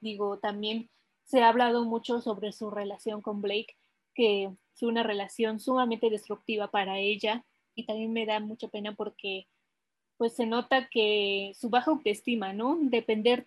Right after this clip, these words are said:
tantísimo de este, de este hombre, y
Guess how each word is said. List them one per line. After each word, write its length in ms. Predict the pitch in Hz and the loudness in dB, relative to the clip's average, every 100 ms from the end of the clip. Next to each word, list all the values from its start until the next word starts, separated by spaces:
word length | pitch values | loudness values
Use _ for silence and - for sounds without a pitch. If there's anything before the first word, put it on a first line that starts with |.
| - | -2
tantísimo 840 | 226 214 - 247 269 277 254 240 | -2 -2 0 0 4 2 4 0
de 220 | 202 208 | 0 -2
este, 540 | 220 - 240 220 202 185 _ - | -2 -2 0 0 -2 -6 _ -8
de 140 | 220 | -2
este 260 | 226 - 226 | -2 0 0
hombre, 420 | 220 220 220 254 - _ _ _ - | 0 0 0 0 -6 _ _ _ -6
y 220 | 247 240 | 2 2